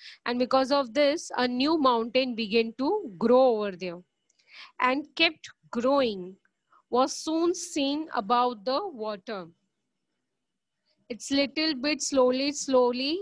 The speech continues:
that new island, or you can say a new mountain, it start to grow up. Thus a new island grew from the old island of Krakatoa. As you can see, this one is the old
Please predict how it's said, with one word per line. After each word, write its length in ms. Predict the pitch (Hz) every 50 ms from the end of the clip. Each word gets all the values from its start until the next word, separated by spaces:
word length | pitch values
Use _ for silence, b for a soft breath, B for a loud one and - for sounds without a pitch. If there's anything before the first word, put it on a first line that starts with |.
| 359 226
that 200 | 254 247 240 -
new 460 | 254 247 247 254 269 285 320 392 427 - B B B B B B -
island, 640 | - 247 254 254 269 277 269 254 233 240 262 302 302 _ _ _ _ _ _ -
or 80 | 247
you 160 | 247 247 262 240
can 200 | 269 269 269 262
say 160 | 294 277 277
a 40 | 269
new 320 | 254 254 262 285 302 302
mountain, 680 | 254 247 254 247 247 262 269 - 269 254 247 254 294 339 -
it 160 | 226 254 -
start 420 | - - - - 254 226 226 233 233 _
to 220 | - 277 311 285 214 -
grow 380 | - 226 226 247 254 254 240 220
up. 160 | 196 180 165 _ _ _ _ _ _ _ _ _ _ _ _ B B B B B _ -
Thus 240 | 294 277 269 240
a 100 | 269 302
new 280 | 294 277 285 285 311 311
island 580 | 311 302 294 285 285 277 285 294 285 247 214 180
grew 480 | - 233 240 240 240 262 294 381 440 - _ _ _ _ _ _ _ _ _ _
from 320 | _ - 269 262 262 254
the 120 | 233 285 277
old 380 | - 254 285 302 339 392 392
island 560 | 320 247 233 226 226 226 220 226 247 302 302 - -
of 180 | - 247 254 - - - -
Krakatoa. 800 | 262 254 220 196 - 226 220 185 - 226 196 180 170 160 165 190 - _ _ _ B B B B B B B _ _ 233
As 200 | 240 240 214 254
you 80 | 269
can 240 | 247 294 285 285 294
see, 380 | 285 - 285 269 285 349 370 240
this 480 | 190 254 269 - - - - - - -
one 300 | 247 285 294 311 330 320 -
is 280 | - 254 254 247 220 214
the 140 | 254 262 262
old 440 | 262 - 262 262 269 285 302 359